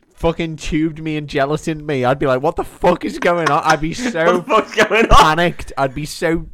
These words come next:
Speaker 1: I'd be
Speaker 2: Yeah.
Speaker 1: shitting myself. Also, I wouldn't get, <laughs> I wouldn't voluntarily
Speaker 2: You get
Speaker 1: get
Speaker 2: a gangbang
Speaker 1: nude
Speaker 2: in? That's what's going on.
Speaker 1: beforehand.
Speaker 2: No, you
Speaker 1: I
Speaker 2: have to,
Speaker 1: wouldn't,
Speaker 2: yeah.
Speaker 1: I wouldn't s-,
Speaker 2: That's standard
Speaker 1: no,
Speaker 2: procedure now.
Speaker 1: I wouldn't step up to the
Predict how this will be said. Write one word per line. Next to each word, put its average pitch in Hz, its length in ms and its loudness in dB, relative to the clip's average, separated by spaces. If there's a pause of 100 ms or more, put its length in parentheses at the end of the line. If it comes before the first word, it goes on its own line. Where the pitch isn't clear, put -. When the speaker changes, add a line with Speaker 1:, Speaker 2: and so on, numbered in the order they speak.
(120)
Speaker 1:
I'd 151 120 -4
be 135 80 -6
Speaker 2:
Yeah. 131 60 -4
Speaker 1:
shitting 185 240 -6
myself. 202 520 -6
Also, 190 300 -2
I 170 100 2
wouldn't 277 380 -6
get, 175 200 -2
<laughs> - 400 -8
I - 140 -4
wouldn't 156 380 -4
voluntarily 151 680 0
Speaker 2:
You 175 80 0
get 151 220 -2
Speaker 1:
get 147 120 0
Speaker 2:
a 147 60 0
gangbang 170 240 0
Speaker 1:
nude 180 120 -4
Speaker 2:
in? 226 100 -6
That's 359 220 -6
what's 147 160 -6
going 147 180 -4
on. 160 400 -4
Speaker 1:
beforehand. 160 260 -18 (500)
Speaker 2:
No, 359 60 -10 (400)
you 220 80 -4
Speaker 1:
I 220 60 -4
Speaker 2:
have 240 160 -4
to, 139 60 -8
Speaker 1:
wouldn't, 101 220 -12
Speaker 2:
yeah. 415 220 -4
Speaker 1:
I - 80 0
wouldn't 202 260 -2
s-, - 300 -20
Speaker 2:
That's 156 220 -2
standard 180 420 0
Speaker 1:
no, 202 140 2
Speaker 2:
procedure 113 320 2
now. 127 160 -6
Speaker 1:
I 170 40 -2
wouldn't 220 280 -2
step 190 260 2
up 180 260 6
to 175 220 0
the 156 160 0